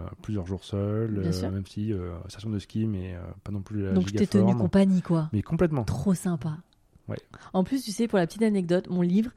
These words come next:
Speaker 2: je l'écris à la montagne, à la neige, face. Mais parce que j'y arrivais pas et qu'il a fallu un moment me, m'extraire. Euh, ok,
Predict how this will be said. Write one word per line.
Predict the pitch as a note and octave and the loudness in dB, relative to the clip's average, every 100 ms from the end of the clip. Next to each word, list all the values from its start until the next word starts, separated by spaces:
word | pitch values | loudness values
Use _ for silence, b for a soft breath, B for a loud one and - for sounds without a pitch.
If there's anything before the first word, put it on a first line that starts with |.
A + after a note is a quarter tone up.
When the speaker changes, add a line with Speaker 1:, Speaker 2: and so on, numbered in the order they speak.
| B B - | B B -4
Speaker 2:
je | F#3+ | 2
l'écris | F#3+ - A3 - | 2 2 -2 0
à | |
la | E3+ | 2
montagne, | E3+ F3+ - F#3 F#3+ F3+ - | 2 2 4 2 2 0 2
à | |
la | F3 F3 | 2 4
neige, | F3+ F#3 - b b - | 4 2 -2 b b -4
face. | G#3 - - - | -4 -4 -6 2
Mais | |
parce | G3 F#3+ | 4 4
que | G#3 | 2
j'y | F#3+ | 2
arrivais | G3 G3 G3 | 2 4 2
pas | G#3 A3+ | 2 0
et | |
qu'il | - G3+ | 0 0
a | F3 | 2
fallu | F#3+ F#3 | 2 2
un | |
moment | F3+ G3 G#3+ | 0 0 0
me, | E3+ | 0
m'extraire. | E3+ G3 A#3+ - - - - G#3 C#4 G#3 F3 B B B B B B B B B B B - - B B B - G3+ | 2 4 4 2 -6 0 4 4 4 -2 -6 B B B B B B B B B B B -16 -14 B B B 0 4
Euh, | G#3+ G#3+ G#3+ G#3+ - | 6 6 4 2 2
ok, | D4 | 2